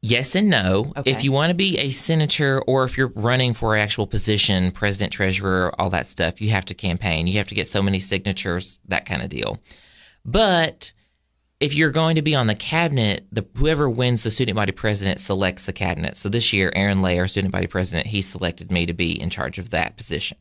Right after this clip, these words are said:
Speaker 2: Okay.
Speaker 1: Yes.
Speaker 2: So what all does your job entail?
Speaker 1: I'm over all social media accounts. Anytime we're at an event and we have some kind of public face showing students or showing us to anybody, I'm there promoting it.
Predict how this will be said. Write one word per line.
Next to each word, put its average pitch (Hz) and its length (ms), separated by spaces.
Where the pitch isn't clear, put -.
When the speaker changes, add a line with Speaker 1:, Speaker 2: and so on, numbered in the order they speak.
Speaker 2:
Okay. 170 520
Speaker 1:
Yes. 135 240
Speaker 2:
So - 240
what 214 160
all 226 100
does 202 160
your 190 80
job 156 360
entail? - 540
Speaker 1:
I'm 135 100
over 139 260
all 120 200
social 165 360
media 143 300
accounts. 107 560
Anytime 143 380
we're 143 80
at 120 160
an 143 60
event 127 520
and 110 140
we 123 120
have 117 280
some - 200
kind 127 200
of 110 100
public 123 400
face 113 580
showing 113 380
students 139 640
or 113 60
showing 107 420
us 117 240
to - 100
anybody, 95 520
I'm 98 220
there 95 440
promoting 90 440
it. - 140